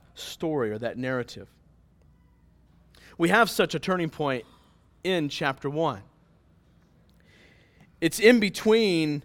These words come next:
geographical locations. You see this turning point in between Moab, the pagan city, and Bethlehem.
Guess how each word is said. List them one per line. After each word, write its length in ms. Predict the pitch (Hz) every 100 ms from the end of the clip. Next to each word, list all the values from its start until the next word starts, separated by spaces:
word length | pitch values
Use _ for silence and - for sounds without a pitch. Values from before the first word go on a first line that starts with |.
| - 151
geographical 800 | 185 196 185 233 - 151 147
locations. 800 | 127 123 - 120 - 123 117 - - _ _ _ _ _ _ _ _ _ _ _ _ _ _ _ _ - - -
You 140 | 180
see 300 | 185 - 247
this 320 | 226 185 - - - - _ -
turning 360 | - 247 262 214
point 300 | - 190 175
in 100 | 190
between 480 | 185 - 202 180 151
Moab, 640 | 165 190 226 233 247 247 - - _ _ _ _ _ _ _ _ -
the 80 | 185
pagan 420 | 226 208 233 220
city, 520 | - 208 214 226 214 - _ _ _ _ _ _ -
and 200 | 185 180
Bethlehem. 680 | 214 214 196 151 139 98